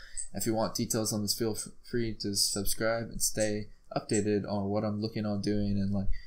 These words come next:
like, on my potential. Like, I wanna talk to you about it in my Discord. I wanna, like, I want ideas, like, I'll showcase whatever ideas I have in order to turn a profit.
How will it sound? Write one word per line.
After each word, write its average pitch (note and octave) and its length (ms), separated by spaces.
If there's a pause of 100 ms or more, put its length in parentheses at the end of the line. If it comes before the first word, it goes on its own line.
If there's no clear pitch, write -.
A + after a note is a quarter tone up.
(200)
like, G2 160
on G#2+ 120
my G2+ 140
potential. B2 600
Like, G2+ 200
I G2+ 40
wanna G2+ 220
talk G#2 260
to A2+ 60
you A2 80
about G#2 340
it G#2 160
in G2+ 80
my G2+ 220
Discord. A2 580
I G#2 100
wanna, G2+ 380
like, G2 280 (380)
I G2+ 60
want G#2 260
ideas, A2 720
like, G#2 180
I'll - 80
showcase G2+ 500
whatever G2+ 360
ideas G#2 480
I G#2 140
have G#2 320
in G2+ 100
order G2+ 200
to G2+ 220
turn G2+ 240
a G2 40
profit. A2+ 560